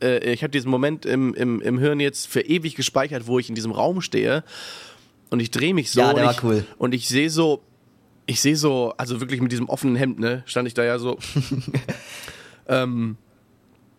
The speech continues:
Speaker 1: ich erklär gleich übrigens nochmal, warum ich dieses offene Hemd hatte. Und ich steh so und ich guck so, Balkon, so, da ist so die Mutter von Tommy und die ganze Familie aus Wunsdorf und alle Leute et cetera, ähm, im, im, im Kreis und so weiter. Dann guck ich so nach rechts, da, da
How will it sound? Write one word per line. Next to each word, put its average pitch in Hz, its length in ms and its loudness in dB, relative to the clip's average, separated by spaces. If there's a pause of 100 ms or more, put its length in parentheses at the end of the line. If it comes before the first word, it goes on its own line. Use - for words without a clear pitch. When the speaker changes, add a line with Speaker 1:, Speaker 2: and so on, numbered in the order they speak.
(220)
Speaker 1:
ich 120 100 -4
erklär 113 240 2
gleich 110 180 0
übrigens 107 360 0
nochmal, 101 240 -2
warum 101 200 0
ich 107 60 -2
dieses - 220 -8
offene 113 240 -6
Hemd 113 180 -4
hatte. 117 240 -4 (600)
Und 135 80 2
ich 120 100 2
steh - 180 4
so 175 120 2
und 147 60 2
ich 135 80 -2
guck 175 180 0
so, 139 280 4 (100)
Balkon, 165 460 0
so, 143 160 2
da 127 140 2
ist 127 200 -4
so 127 200 2
die 117 200 0
Mutter 151 240 2
von 131 220 -2
Tommy 165 360 2
und 139 160 2
die 131 100 -2
ganze 151 280 -2
Familie 151 420 4
aus 123 180 -4
Wunsdorf 147 480 2
und 139 100 -2
alle 156 300 0
Leute 151 440 0
et - 80 -2
cetera, 139 460 0 (680)
ähm, 135 480 2 (180)
im, 120 220 -2
im, 123 240 0
im 131 200 0
Kreis 143 480 -2
und 127 140 0
so 127 140 2
weiter. 139 280 0
Dann 123 140 -4
guck - 160 -8
ich 127 80 -4
so 135 80 2
nach 120 160 0
rechts, 147 320 -2
da, 127 120 2
da 127 220 0